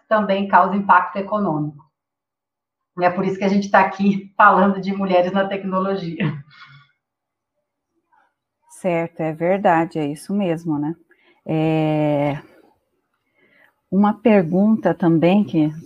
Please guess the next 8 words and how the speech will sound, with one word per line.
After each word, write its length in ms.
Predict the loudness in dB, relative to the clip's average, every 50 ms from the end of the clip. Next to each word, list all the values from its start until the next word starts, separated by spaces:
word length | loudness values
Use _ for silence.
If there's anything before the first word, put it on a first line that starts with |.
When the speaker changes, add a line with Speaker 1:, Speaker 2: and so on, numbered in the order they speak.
| -20 -14
Speaker 2:
que 340 | -8 -6 -2 -2 -2 -2 -2
nos 500 | -4 -4 -2 0 2 2 2 0 0 0
interessa 920 | 2 2 2 2 2 2 2 4 4 4 4 4 4 0 0 0 0 2
é 140 | 2 2 0
como 340 | 0 2 2 4 6 4 4
foi 320 | 2 2 0 2 2 0
sua 280 | 0 0 2 2 2 2
pausa 720 | 0 0 4 6 8 8 8 6 4 2 0 -2 -4